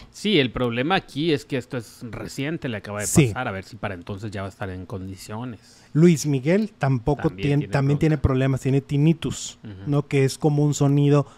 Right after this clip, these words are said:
Speaker 2: constante en el oído. Em, bueno, pues yo espero de verdad que para los finales de agosto, que abren gira en El Paso, Texas, que es el primer show,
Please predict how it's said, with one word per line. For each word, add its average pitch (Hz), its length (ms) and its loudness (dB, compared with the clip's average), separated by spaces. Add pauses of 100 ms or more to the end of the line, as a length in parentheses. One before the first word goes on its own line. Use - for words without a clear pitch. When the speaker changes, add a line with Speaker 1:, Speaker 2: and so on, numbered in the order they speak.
(120)
Speaker 2:
constante 135 960 0 (160)
en 127 140 -6
el 123 120 -6
oído. 104 340 -8 (540)
Em, 143 680 2 (180)
bueno, 156 380 0
pues 170 160 2
yo 214 140 6
espero 156 360 4
de 143 80 2
verdad 139 340 2
que 131 260 -2 (280)
para 139 440 0
los 139 600 -2
finales 160 420 2
de 156 80 2
agosto, 156 560 2 (300)
que 147 100 2
abren 156 380 4
gira 160 320 0
en 151 100 2
El 117 140 -2
Paso, 139 340 0
Texas, - 580 -4
que - 60 0
es 135 100 -2
el 143 80 0
primer 131 300 -2
show, 175 420 4